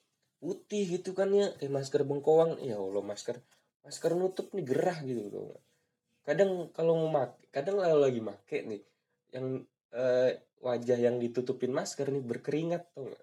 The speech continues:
Lu pernah nggak sih kayak berkeringat gitu aja kayak gerah gitu, kayak pas lu buka terus lu di sininya nih keringetan semua nih, keringetannya tapi cuma dari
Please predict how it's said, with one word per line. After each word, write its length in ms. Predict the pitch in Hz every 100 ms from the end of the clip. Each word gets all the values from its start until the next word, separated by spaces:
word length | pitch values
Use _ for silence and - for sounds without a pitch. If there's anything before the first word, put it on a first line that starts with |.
| -
Lu 100 | 151
pernah 240 | - 147 139
nggak 120 | 113
sih 120 | -
kayak 180 | - 120 _ _ _ -
berkeringat 480 | 117 - 139 156 156
gitu 240 | 139 170
aja 240 | 196 190
kayak 160 | 190 156
gerah 300 | 120 143 165
gitu, 320 | 117 110 104
kayak 320 | - 110 - _
pas 160 | 113 -
lu 80 | 120
buka 480 | 117 110 151 131 -
terus 320 | - 147 - - _ _ _
lu 160 | 147
di 0 |
sininya 400 | 143 123 139 147
nih 240 | 156 - -
keringetan 560 | 113 117 117 117 117
semua 240 | 117 113 107
nih, 160 | 98
keringetannya 480 | - - 120 127 160
tapi 240 | 165 170 180
cuma 240 | 151 139
dari 240 | 139 123